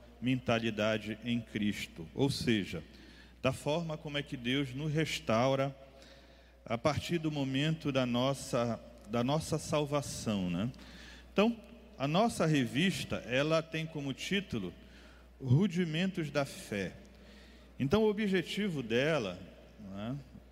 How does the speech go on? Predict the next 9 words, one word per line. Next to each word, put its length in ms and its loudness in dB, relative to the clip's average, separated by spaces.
colocado 580 2
no 100 -2
coração 640 -2
do 100 -2
nosso 260 -4
pastor 440 -8
Max 440 -4
por 200 -8
Deus, 500 0